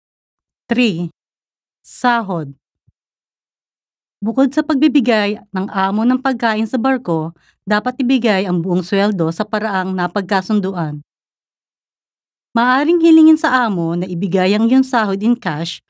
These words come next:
o i-remit ang iyong sahod sa itinalagang account. Ang iyong buwanang sahod ay ibibigay na iyong amo na hindi bababa ng five hundred fifty U S dollars.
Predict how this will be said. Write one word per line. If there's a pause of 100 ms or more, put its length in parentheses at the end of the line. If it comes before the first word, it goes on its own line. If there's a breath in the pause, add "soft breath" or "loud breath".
(220)
o
i-remit
ang
iyong
sahod
sa
itinalagang
account. (2500)
Ang
iyong
buwanang
sahod
ay
ibibigay
na
iyong
amo (320 soft breath)
na
hindi
bababa
ng
five
hundred
fifty (160)
U
S
dollars.